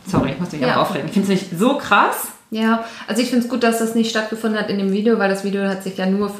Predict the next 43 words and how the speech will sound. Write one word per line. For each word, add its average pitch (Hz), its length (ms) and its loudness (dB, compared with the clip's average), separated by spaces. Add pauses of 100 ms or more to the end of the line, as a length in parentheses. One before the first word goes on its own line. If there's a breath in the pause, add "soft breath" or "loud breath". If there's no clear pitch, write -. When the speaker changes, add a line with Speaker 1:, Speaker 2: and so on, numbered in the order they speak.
Speaker 2:
um 214 140 0
Frauen 196 360 -2
gedreht, 190 340 -2
von 202 240 -2
Frauen 175 480 -2
und 185 160 -2
so 185 100 -6
weiter. 233 440 2
Also 190 180 -2
ich - 80 -14
glaub, 185 220 2
ich 190 120 -6
hätte 185 200 -6
es - 240 -16 (180)
merkwürdig 190 480 -8
gefunden, - 300 -10
wenn 196 60 4
Speaker 1:
Nee, 208 120 6
in 208 80 2
Speaker 2:
es 202 60 4
Speaker 1:
dem 190 120 4
Video 226 200 2
soll's 196 220 2
ja - 100 0
auch 170 40 -2
mal 185 80 0
nicht 185 160 0
um 175 120 -2
die 185 100 -2
beiden 160 300 -4
gehen. 202 400 -2
Speaker 2:
Genau, 220 180 2
Speaker 1:
Aber - 220 2
ich - 60 -8
finde, 202 200 0
Speaker 2:
aber 214 140 4
Speaker 1:
der 180 60 4
hätte 190 180 0
in - 100 -4
irgendeinem 185 480 0
anderen 214 320 0
Rahmen 190 140 0
Speaker 2:
danach, 214 540 4